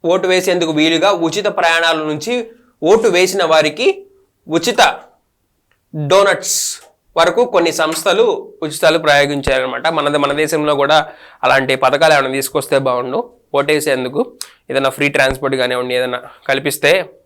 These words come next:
అందరికీ కూడా బాగుంటుందని చెప్పేసి అప్పుడు ఓట్ పర్సంటేజ్ ఇంకా పెరుగుతుంది.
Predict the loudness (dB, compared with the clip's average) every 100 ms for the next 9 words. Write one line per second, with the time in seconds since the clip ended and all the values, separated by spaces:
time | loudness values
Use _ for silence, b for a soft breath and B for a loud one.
0 | _ -14 -8 -4 -2 -2 0 -2 -4 -6
1 | -8 -10 -14 -14 -14 -10 -8 -8 -8 -8
2 | -2 -2 2 0 0 -6 -4 -4 -4 -8
3 | -12 -18